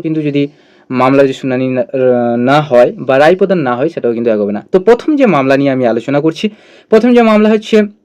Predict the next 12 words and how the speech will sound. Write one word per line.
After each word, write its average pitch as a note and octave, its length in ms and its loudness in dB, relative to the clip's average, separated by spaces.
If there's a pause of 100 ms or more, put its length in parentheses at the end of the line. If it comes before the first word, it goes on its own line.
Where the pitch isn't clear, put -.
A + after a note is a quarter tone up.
(680)
কুড়ি B3 200 2
বাইশ A#3+ 180 4 (340)
ডিএলএড E3 360 4
মামলা C3+ 260 0
নিয়ে E3+ 120 -2 (440)
নামে C#3 260 0
পরিচিত, C3 280 -2 (100)
যেটা D3+ 160 2 (400)
তোমরা C#3+ 220 2
প্রত্যেকেই F3 400 2 (100)
জানো D#3 140 2 (200)
যে D#3 60 -4